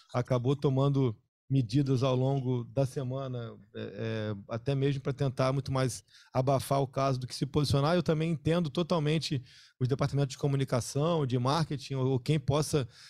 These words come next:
é, é, tratar desse tipo de situação, de como, porque a partir do, do momento que o presidente vai a público e se posiciona,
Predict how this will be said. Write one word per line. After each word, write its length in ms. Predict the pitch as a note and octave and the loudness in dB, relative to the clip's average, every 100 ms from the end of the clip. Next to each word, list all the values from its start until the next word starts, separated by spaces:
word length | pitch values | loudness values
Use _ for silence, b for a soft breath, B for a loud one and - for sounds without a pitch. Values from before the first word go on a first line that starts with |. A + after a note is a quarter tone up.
| b _ A#2+ | b _ 0
é, 440 | A#2+ A#2+ A#2 A#2 | 2 2 2 0
é, 60 | A#2 | 0
tratar 600 | C#3 C3 - C#3+ C#3 C#3+ | 0 0 2 0 0 -2
desse 260 | B2+ B2+ | -2 -2
tipo 380 | - C#3+ C3+ C#3 | -4 -4 0 0
de 340 | A#2+ C3 A#2 - _ _ _ | 0 -2 -2 -8 _ _ _
situação, 560 | - A#2+ C#3 - C#3 C3+ | -8 0 0 2 0 0
de 80 | |
como, 240 | B2 C#3 C#3+ - | 0 -2 -2 -4
porque 220 | G3+ G#3+ | -4 -2
a 60 | G#3 | 0
partir 260 | G3+ - | 0 0
do, 80 | A3 | 0
do 220 | G#3+ F3 | 0 2
momento 240 | F#3 D#3+ - | 2 2 -2
que 60 | |
o 40 | E3+ | -6
presidente 960 | - F#3+ F#3+ G3 D#3+ D#3+ C3 - G#2 - _ _ _ | -2 -2 0 0 2 0 -4 -10 -14 -20 _ _ _
vai 460 | C3 C#3+ C#3+ C3+ C3 | 0 2 2 2 0
a 100 | D3+ | -2
público 640 | - E3+ C#3 A#2+ - A2 b b b | 0 -2 0 -4 -6 -12 b b b
e 80 | C#3+ | 0
se 100 | D#3 | 0
posiciona, 720 | - D#3+ D3 E3 G3+ F#3 C3+ | 0 0 -2 0 0 2 0